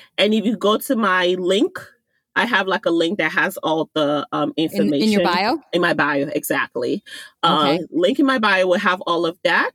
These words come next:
Speaker 1: You can also go to w w w dot lolly tasking dot com, but that's more like a general about me and stuff.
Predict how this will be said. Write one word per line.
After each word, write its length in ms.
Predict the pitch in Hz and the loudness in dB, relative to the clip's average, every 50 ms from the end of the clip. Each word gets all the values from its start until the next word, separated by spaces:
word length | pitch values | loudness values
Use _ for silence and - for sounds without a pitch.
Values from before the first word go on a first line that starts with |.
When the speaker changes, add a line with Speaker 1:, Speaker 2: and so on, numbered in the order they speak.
| - - - _ _ | -10 -18 -20 _ _
Speaker 1:
You 100 | - 220 | -4 -2
can 200 | 220 220 196 196 | 0 0 -2 0
also 400 | - - 208 196 180 - 214 196 | 0 2 2 2 2 0 -2 0
go 160 | 196 180 185 185 | 0 0 0 0
to 120 | - 202 | -2 -4
w 360 | 170 - 175 175 - 185 190 | -2 -2 -2 -2 -2 -2 -2
w 0 | |
w 260 | - 160 160 175 175 | -2 -2 -2 -4 -4
dot 220 | - 160 160 160 156 | -2 -2 0 0 0
lolly 320 | 156 160 156 160 170 185 | 0 0 0 -2 -2 -6
tasking 580 | - - 185 147 147 - - - 180 156 160 156 | -6 -6 -4 -4 -4 -6 -8 -8 -6 -6 -4 -4
dot 160 | 156 147 - _ - | -4 -6 -6 _ -14
com, 460 | - - 208 185 202 311 403 415 - | -8 -4 -2 0 0 0 -2 -2 0
but 240 | - 202 196 202 - | 0 0 0 0 0
that's 320 | 208 214 220 226 - - | 0 2 2 0 -2 -4
more 140 | 226 196 170 | -2 0 0
like 160 | 175 165 - | 0 -2 -2
a 60 | - 165 | -4 -6
general 600 | 151 - 147 143 139 139 127 135 135 135 143 135 | -4 -2 -2 -2 0 0 -2 -2 0 0 -2 -2
about 380 | 135 - - 139 147 - - - | -2 -4 -4 -4 -4 -4 -6 -4
me 460 | 165 160 139 143 143 143 143 147 143 | -2 0 2 2 2 2 2 0 0
and 180 | - 147 151 147 | -2 -4 -4 -6
stuff. 600 | - - - - 151 143 - 143 151 - - | -8 -12 -6 -4 -4 -2 -2 -4 -6 -6 -10